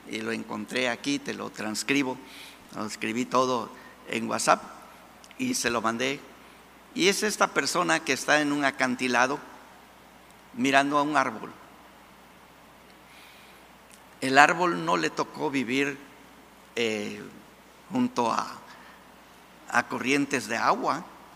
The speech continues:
como el Salmo uno. No le tocó vivir en un lugar donde hay riego. No le tocó vivir donde hay lluvia.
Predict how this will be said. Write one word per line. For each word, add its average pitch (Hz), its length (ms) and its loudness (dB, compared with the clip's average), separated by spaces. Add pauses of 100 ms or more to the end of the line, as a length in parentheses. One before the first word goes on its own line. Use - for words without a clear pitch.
(120)
como 113 200 -4
el 110 80 -6
Salmo 120 320 0
uno. 151 340 -4 (880)
No 147 160 4
le 180 140 2
tocó 170 480 2
vivir 160 520 2 (360)
en 143 180 0
un 175 80 2
lugar 156 420 4
donde 120 580 -4 (380)
hay 139 280 2
riego. 143 600 -2 (920)
No 156 200 0
le 190 120 0
tocó 165 480 0
vivir 156 420 0
donde 131 280 0
hay 139 140 0
lluvia. 170 400 -2